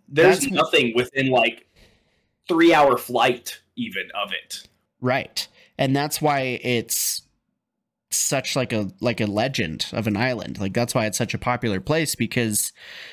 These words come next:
Speaker 2: not only, like, the location, but kind of the, the history of what's gone on there. So we'll get into that a little bit. But,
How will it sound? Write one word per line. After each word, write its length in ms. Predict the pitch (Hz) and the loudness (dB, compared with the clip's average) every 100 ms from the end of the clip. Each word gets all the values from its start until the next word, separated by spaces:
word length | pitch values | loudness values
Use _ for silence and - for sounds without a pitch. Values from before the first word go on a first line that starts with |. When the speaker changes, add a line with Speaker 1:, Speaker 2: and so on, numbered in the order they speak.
| - - | -12 -2
Speaker 2:
not 200 | 170 175 | 0 0
only, 360 | 165 143 127 113 | 0 0 0 0
like, 240 | 127 - | -2 -2
the 100 | 127 | -2
location, 680 | 113 110 151 143 - 139 123 | 0 0 0 -2 0 0 2
but 320 | 113 107 - - - | 0 0 -4 -10 -8
kind 200 | 117 117 | -2 0
of 40 | |
the, 240 | 104 104 - - - - - _ _ _ | 0 -2 -4 -14 -20 -20 -20 _ _ _
the 80 | 113 | -4
history 380 | 131 147 - 131 | -2 -2 0 0
of 80 | 110 | 2
what's 220 | 110 - | 0 0
gone 200 | 104 95 | -2 -2
on 100 | 87 | -2
there. 160 | 87 | -2
So 120 | 95 120 | 0 0
we'll 80 | |
get 120 | 127 123 | 0 0
into 240 | 120 120 | -2 0
that 140 | 110 | 0
a 20 | 110 | 0
little 180 | 110 | 0
bit. 260 | 101 113 - | 0 -2 -2
But, 260 | - 135 - | -2 -2 -4